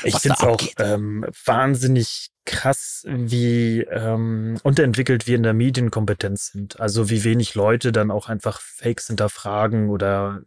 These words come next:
Speaker 1: also am schlimmsten ist immer noch TikTok, wenn, <laughs> wenn man da immer in die Kommentare guckt und man einfach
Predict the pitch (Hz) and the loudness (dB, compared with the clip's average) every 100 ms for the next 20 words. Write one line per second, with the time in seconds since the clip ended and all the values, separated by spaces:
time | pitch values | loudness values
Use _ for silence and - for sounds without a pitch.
0 | - 107 110 107 - - - 110 - 123 | -12 -8 -2 -2 -4 -12 -6 -4 0 0
1 | - 123 120 117 113 - 135 - - 98 | 0 -2 0 0 0 -2 -4 0 0 0
2 | - 101 107 117 117 113 110 113 127 120 | 0 0 2 0 0 0 2 2 2 0
3 | 127 123 117 113 110 110 - 120 127 120 | 0 0 0 0 0 -2 0 2 2 0
4 | 123 120 - - - - 117 - 131 120 | -2 -4 -8 -16 -14 -4 -4 -2 -2 0
5 | 127 123 123 - | 0 0 -2 -4